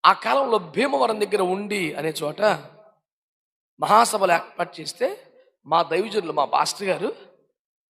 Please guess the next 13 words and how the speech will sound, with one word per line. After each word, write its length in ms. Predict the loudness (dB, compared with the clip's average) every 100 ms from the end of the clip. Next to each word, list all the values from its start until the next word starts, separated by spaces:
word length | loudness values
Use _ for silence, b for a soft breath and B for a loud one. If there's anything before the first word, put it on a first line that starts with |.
| 2
"ఎరా, 260 | 8 8
రెండు 160 | 8 4
రోజులు 180 | 2 2
మీటింగ్స్ 260 | -4 -6
ఉన్నాయి, 160 | 0 0
వస్తావా?" 360 | 4 6 10 10 8 0 -16 -20 _ _ _ _ _
"అరే, 140 | -20 -10
మనకి 300 | -8 -8 -10
ఎప్పుడు 420 | -8 -4 -4 -4 -14
చిన్నప్పటి 320 | -8 -6 -6
నుంచి 120 | -10
సేవే 300 | -2 0 0
కదా." 380 | -2 -2 -4 -6